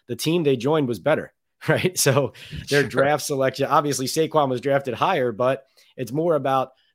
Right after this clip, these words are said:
Speaker 1: the total package, the total picture. What are you looking at? And not just the individual. I think you made a great point there. Uh, s-, expanding it back out to the N F L and then the leagues as a whole.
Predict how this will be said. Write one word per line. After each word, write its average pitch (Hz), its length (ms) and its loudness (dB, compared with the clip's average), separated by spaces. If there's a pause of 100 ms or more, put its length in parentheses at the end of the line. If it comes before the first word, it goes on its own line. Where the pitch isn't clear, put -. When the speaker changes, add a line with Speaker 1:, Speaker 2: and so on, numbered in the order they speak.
Speaker 1:
the 120 80 -10
total 143 360 2
package, 123 520 -4
the 107 80 -12
total 131 320 -2
picture. 120 560 -6 (240)
What 147 200 -2
are 147 60 -2
you 117 240 -6
looking 127 360 -4
at? 107 260 -6 (240)
And 120 120 -4
not 135 200 -2
just 131 240 -2
the 117 120 -10
individual. 110 840 -8
I 117 60 -8
think 117 180 -10
you 117 80 -10
made 107 180 -8
a 98 80 -14
great 110 380 -8
point 110 300 -10
there. 90 320 -12 (320)
Uh, 123 120 -8 (300)
s-, - 180 -8
expanding 208 580 -2
it - 260 -10
back 117 360 -8
out 107 280 -10 (220)
to 110 340 -6
the 110 140 -8
N 127 100 -4
F 123 100 -6
L 117 140 -4
and 107 100 -6
then 101 80 -10
the 101 80 -10
leagues 104 320 -10
as 101 140 -12
a 87 40 -14
whole. 85 440 -14